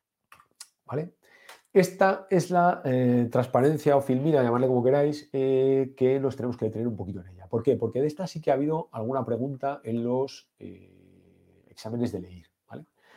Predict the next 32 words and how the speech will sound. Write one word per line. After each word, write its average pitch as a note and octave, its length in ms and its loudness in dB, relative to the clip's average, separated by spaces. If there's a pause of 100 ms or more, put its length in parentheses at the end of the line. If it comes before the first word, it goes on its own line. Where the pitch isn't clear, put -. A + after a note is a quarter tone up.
(680)
Primero, D3+ 520 4
os C3 160 0
pongo F3 180 6
aquí, A#2 200 2
tamaño F#3+ 380 2
calibre G#3+ 560 2
en B2 240 -2
French. A2 540 -4
Un G3+ 260 -4
French G#3+ 480 -2
son F#3 440 -2
cero F3+ 280 0
coma F#3 220 -2
treinta C#3 220 -2
y - 20 -2
tres C3 180 -4
milímetros. G#2+ 480 -6
Por - 140 -20
si - 100 -20
acaso B2 240 -4
algún C#3 200 -2
gracioso C3+ 440 -6
haciendo A2+ 240 -6
leir C#3+ 300 2
le A2+ 140 -6
da A2+ 120 -2
por B2 140 0
decir C#3 380 0
cuántos B2 360 -4
French C3+ 360 -2
son C#3 320 -6
dieciséis, G#2 760 -6